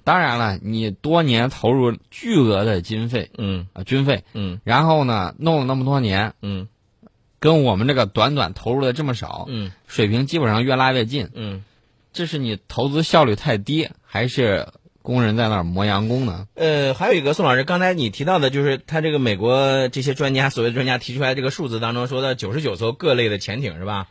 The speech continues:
Speaker 1: 嗯。
Speaker 2: 那你说，我，我，我问一下哈，呃，嗯，那你像咱们的、呃，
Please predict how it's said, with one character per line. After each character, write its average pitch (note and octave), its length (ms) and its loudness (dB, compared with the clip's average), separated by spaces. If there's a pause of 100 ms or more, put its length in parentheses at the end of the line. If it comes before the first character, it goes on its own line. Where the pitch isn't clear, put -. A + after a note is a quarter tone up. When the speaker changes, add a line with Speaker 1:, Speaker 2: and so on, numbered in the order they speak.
(140)
Speaker 1:
嗯。 F#2+ 340 0 (260)
Speaker 2:
那 C4+ 120 2
你 D3+ 180 4
说， D#3 480 4
我， C#3 140 -2
我， B2+ 180 0
我 A#2+ 160 0
问 B3+ 180 6
一 A#2+ 80 2
下 F2 240 -4
哈， D2+ 220 -12 (420)
呃， C#3 520 0
嗯， F#2 380 -4
那 C#3+ 100 0
你 G2+ 160 2
像 A2+ 240 4
咱 F#2+ 180 0
们 C3 80 2
的、 C3 80 0
呃， A#1+ 280 -12